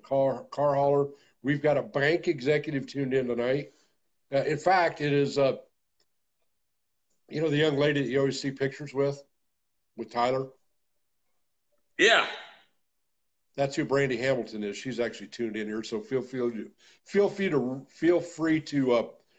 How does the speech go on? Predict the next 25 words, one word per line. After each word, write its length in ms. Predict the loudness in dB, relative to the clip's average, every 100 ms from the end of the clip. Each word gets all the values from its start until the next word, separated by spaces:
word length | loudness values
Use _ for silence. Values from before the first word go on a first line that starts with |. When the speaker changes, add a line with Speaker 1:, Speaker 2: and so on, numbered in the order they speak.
| _ -4
Speaker 1:
rib 220 | -2 0
the 120 | 2
old 200 | 2 2
Tyler 400 | 0 2 2 0
here 180 | 0 -2
in 60 | -2
a 80 |
little 220 | -4 -4 -4
bit. 340 | -2 -4 -4
But 220 | -8 -8 -14 -20 -6
anyway, 320 | 2 4 4
why 400 | 0 -8 _ 0
don't 80 | 0
you 80 | 2
take 200 | 0 2
this 160 | -2
time 200 | 0 0 4
to, 160 | 4
uh, 40 | 4
go 160 | 4
ahead 140 | 4 4
and 80 |
introduce 320 | 4 2 -2 -6
yourself 460 | -6 0 0 -2
and 120 | -8